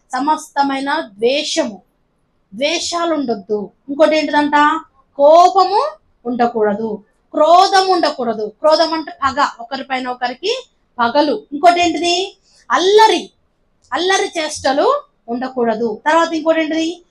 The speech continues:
దూషణ అంటే యు-, ఇంకొ-, ఇతరులను చూసి ఏం చేస్తారు? దూషణ చేస్తా ఉంటారు.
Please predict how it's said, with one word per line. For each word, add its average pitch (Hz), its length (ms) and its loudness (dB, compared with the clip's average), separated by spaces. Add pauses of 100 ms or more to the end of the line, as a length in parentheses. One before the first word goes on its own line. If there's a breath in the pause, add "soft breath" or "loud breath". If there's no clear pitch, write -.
(160)
దూషణ 330 680 0 (160)
అంటే 302 260 -8
యు-, 302 280 -8
ఇంకొ-, 277 380 -8
ఇతరులను 330 680 -6
చూసి 466 360 -4 (400)
ఏం 311 160 -2
చేస్తారు? 311 340 -2
దూషణ 349 520 -4
చేస్తా 269 280 -4
ఉంటారు. 196 320 -10